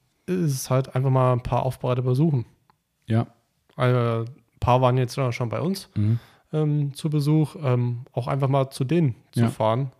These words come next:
Speaker 1: Ähm, zum Beispiel zum, äh, Toni zur Glanzwertmanufaktur,
Speaker 2: Stimmt, ja.
Speaker 1: zum Steven in die Waschbox,
Speaker 2: Ja.
Speaker 1: ähm,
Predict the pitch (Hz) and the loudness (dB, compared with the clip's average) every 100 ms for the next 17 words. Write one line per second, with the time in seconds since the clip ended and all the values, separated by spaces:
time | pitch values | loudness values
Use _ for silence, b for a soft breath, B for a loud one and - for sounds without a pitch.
0 | _ _ _ - 107 104 - 117 110 123 | _ _ _ -8 -8 -8 -6 -4 0 0
1 | - 123 120 120 - 147 135 - 143 120 | 2 2 2 0 2 2 2 0 -2 -2
2 | 117 123 117 117 110 120 - 117 113 104 | -2 -2 -2 -2 -4 -6 0 2 2 0
3 | 170 - 160 165 156 151 143 143 120 120 | -2 0 2 4 4 4 2 2 0 0
4 | - 123 120 - - B B B - 110 | -2 -2 -2 -10 -20 B B B -4 0
5 | 123 120 120 120 113 | 0 0 -2 -4 -6